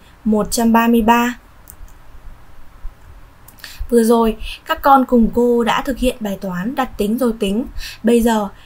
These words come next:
chúng ta sẽ cùng nhau chuyển sang bài tập số hai, bài tập tính nhẩm.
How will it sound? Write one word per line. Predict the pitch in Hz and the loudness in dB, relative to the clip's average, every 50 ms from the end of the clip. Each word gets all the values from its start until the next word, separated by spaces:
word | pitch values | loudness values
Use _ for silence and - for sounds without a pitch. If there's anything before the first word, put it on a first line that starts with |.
| - - | -16 -6
chúng | - - 226 220 220 | -2 0 0 0 2
ta | 247 247 247 | 0 -2 -2
sẽ | - 262 | -2 -6
cùng | - - 277 247 220 214 | -4 -2 0 2 2 2
nhau | 220 240 247 247 240 | 2 0 0 -2 -2
chuyển | - 262 226 196 | 0 0 -2 0
sang | 185 - 233 240 | -2 -4 -4 -2
bài | 233 226 226 | -2 -2 -2
tập | 220 214 - | -4 -6 -6
số | - 214 208 | -6 -8 -8
hai, | 233 269 277 269 269 277 277 - - - - - - | -6 -6 -4 -4 -4 -6 -8 -10 -16 -16 -16 -8 -2
bài | 220 233 226 208 - | 0 0 0 0 0
tập | 226 220 - - | -2 -4 -2 -2
tính | - 208 226 262 | -2 -2 0 0
nhẩm. | 302 294 247 202 196 190 214 | 2 2 2 2 2 -2 -6